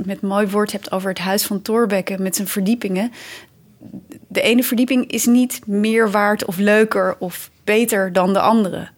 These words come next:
Ehm, als jij vindt, nou ja, het moet maar een uitvoeringsinstantie zijn,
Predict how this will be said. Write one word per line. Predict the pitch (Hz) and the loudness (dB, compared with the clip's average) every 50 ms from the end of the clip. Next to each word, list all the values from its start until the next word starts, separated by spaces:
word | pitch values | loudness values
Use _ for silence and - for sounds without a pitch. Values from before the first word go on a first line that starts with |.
| - - - - - - - - - - - _ _ | -20 -20 -20 -20 -20 -20 -20 -20 -20 -20 -20 _ _
Ehm, | - 220 214 208 202 196 208 196 196 - - - | -2 0 2 2 2 2 2 -2 -4 -8 -10 -2
als | - 226 254 247 - | 0 2 2 2 2
jij | 262 233 220 220 | 2 2 2 0
vindt, | - - - - 240 220 214 202 - - - - - | -2 -2 -2 0 2 2 2 2 0 -2 -4 -6 -6
nou | 208 220 208 208 | -4 -2 0 2
ja, | 208 202 196 190 180 180 - | 2 4 4 2 2 0 -2
het | - 196 185 | -4 -4 -2
moet | 214 208 202 - | -2 -2 0 0
maar | 185 180 | 0 0
een | - - | 0 0
uitvoeringsinstantie | - 226 254 - - 220 208 202 190 180 - - - 185 - - 180 170 175 - - 175 | 0 0 0 0 -2 -2 -2 -2 -2 -4 -6 -8 -8 -6 -4 -2 -2 -2 -2 -4 -6 -6
zijn, | 170 175 165 165 180 233 277 | -4 -4 -4 -2 -2 -4 -4